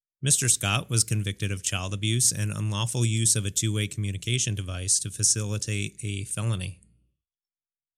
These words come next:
The first D C A laid out in great detail the facts of the child abuse, which the trial court described as torture.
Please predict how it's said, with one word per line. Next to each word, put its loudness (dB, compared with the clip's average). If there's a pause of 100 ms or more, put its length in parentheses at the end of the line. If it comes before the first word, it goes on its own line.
(340)
The 0
first 4
D 4
C 6
A 2
laid 4
out 4
in -2
great 0
detail 0
the -4
facts 0
of -2
the -4
child -4
abuse, -2 (440)
which 6
the 4
trial 4
court -2
described 2
as 2
torture. -4